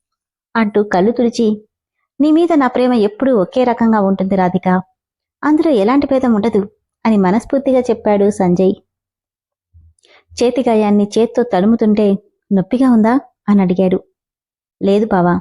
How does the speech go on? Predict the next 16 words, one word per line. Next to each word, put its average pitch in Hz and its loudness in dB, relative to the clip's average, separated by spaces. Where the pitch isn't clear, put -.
నీ 233 2
చేయి 220 -2
తగిలిందిగా, 226 2
హాయిగా 214 0
ఉంది" 202 0
అంటూ 262 0
ప్రేమగా 262 0
దాన్ని 226 0
ముద్దు 185 0
పెట్టుకుంటే, 220 -2
"నీకు 196 0
బాగా 180 0
పిచ్చి 226 -4
ముదిరిపోయిందే." 196 0
"పర్వాలేదులే 240 0
బావా, 190 0